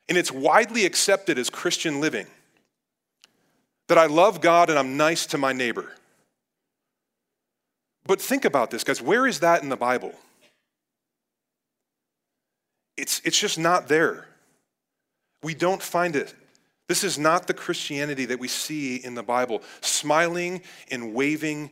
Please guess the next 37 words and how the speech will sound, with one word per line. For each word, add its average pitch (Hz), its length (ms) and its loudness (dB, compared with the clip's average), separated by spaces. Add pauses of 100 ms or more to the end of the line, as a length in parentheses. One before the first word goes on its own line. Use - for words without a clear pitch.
(160)
to - 100 -12
strangers, 120 640 -6
being 127 540 -4
nice 151 540 -2
to 135 160 -4
our 123 100 0
neighbors 117 640 -4
is 117 180 -8
not 131 380 0
what 143 160 -8
Leviticus 127 580 -6
nineteen 113 560 -10
is 98 140 -12
talking 95 340 -6
about. 82 300 -20 (1120)
It's 143 240 -2
not 147 380 0
what 151 100 -6
Jesus 127 480 -6
taught, 95 400 -6 (840)
and 147 120 -2
it's 143 220 -6
not 135 500 -2 (360)
what 139 140 -4
Jesus 135 340 -6
has 139 340 -2
for 123 220 -4
our 110 100 -2
church. 113 460 -6
If - 100 -14
we 127 80 -6
want 127 300 -4
to 165 40 0
truly 156 400 -6
be 135 200 -6
a 120 40 -6
church - 640 -6